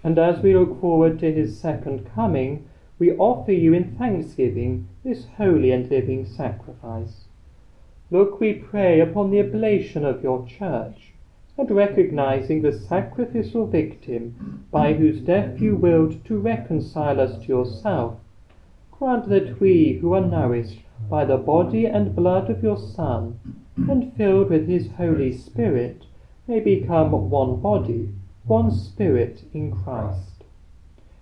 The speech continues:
May he make of us an eternal offering to you, so that we may obtain an inheritance with your elect, especially with the Most Blessed Virgin Mary, Mother of God, with Blessed Joseph, her spouse,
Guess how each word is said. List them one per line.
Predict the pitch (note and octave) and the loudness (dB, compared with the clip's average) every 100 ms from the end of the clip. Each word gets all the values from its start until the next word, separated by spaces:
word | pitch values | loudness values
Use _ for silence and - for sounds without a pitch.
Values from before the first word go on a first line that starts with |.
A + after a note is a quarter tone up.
| - | -14
May | C#3+ C#3+ | -4 -2
he | D#3+ F#3+ | 2 2
make | G#3 G3+ G3 | 2 2 2
of | D3+ | 0
us | D#3 - - | 2 0 -2
an | G3 | -2
eternal | A#3+ - - B3 A#3+ G3+ | -2 -4 -4 -2 2 4
offering | F#3 F#3 - F3+ E3+ - | 2 2 -4 -2 -4 -2
to | F3+ | 0
you, | C3+ B2 A#2 A2+ - - - - | 0 0 -4 -6 -10 -20 -20 -20
so | - F#3 F3 | 0 4 6
that | F3 E3 | 4 4
we | F#3 | 2
may | E3 D#3+ | 4 2
obtain | C#3 - - G3+ G3 F3+ | -2 -6 -8 -2 0 0
an | E3+ F3 - F3+ E3+ | -4 -8 -10 -10 -6
inheritance | F3 E3+ D#3+ A3 G3+ D#3 - B2+ A#2+ | -6 -6 -6 -4 -2 -2 -2 -6 -4
with | C#3 C3 | -6 -2
your | C3+ B2+ | -2 -2
elect, | C#3 E3 A#2 - - - - - - - | -2 -4 -8 -12 -20 -20 -20 -20 -20 -8
especially | D4 B3+ - G3+ G3 - F#3+ | -6 -2 2 2 2 2 4
with | F3 | 4
the | D#3+ | 4
Most | D#3+ D3+ D#3 - - - | 2 0 -4 -10 -12 -2
Blessed | F3 F3+ F#3 D#3 | 0 0 -4 -4
Virgin | D3 C#3+ C3+ D#3+ E3+ | 0 0 0 0 -2
Mary, | F#3+ D3+ A#2+ B2 A#2+ - - | -2 -2 -2 -4 -8 -16 -6
Mother | D3+ C#3+ C#3 | -4 -2 -2
of | C3 | -2
God, | - G3 B2+ A#2 - - - - - | -6 -4 -2 -4 -10 -20 -20 -20 -12
with | - - | -10 -4
Blessed | D3+ D#3 D#3+ D#3 | -2 0 -2 -2
Joseph, | G3+ G3+ - - D#3 | -2 0 0 -6 -6
her | F3+ | -8
spouse, | - - E3 B2 A#2 - | -8 -6 -4 -4 -6 -12